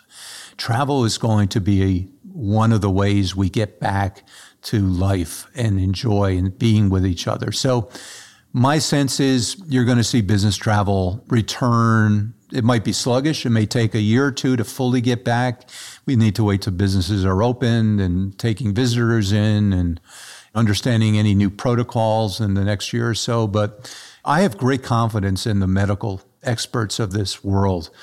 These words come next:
that they're gonna get the pandemic under control. And when that happens,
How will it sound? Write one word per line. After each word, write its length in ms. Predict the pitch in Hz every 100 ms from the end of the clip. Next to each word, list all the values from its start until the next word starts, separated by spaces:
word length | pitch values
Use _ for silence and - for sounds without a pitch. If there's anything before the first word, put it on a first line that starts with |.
| - -
that 120 | 123
they're 120 | 147
gonna 180 | 127 123
get 220 | 104 104
the 100 | 113
pandemic 640 | 90 113 113 101 98 95 -
under 200 | 92 90
control. 600 | - - 107 95 92 92 - - -
And 200 | 135 120
when 180 | 110 127
that 180 | 131 120
happens, 580 | 120 131 151 139 127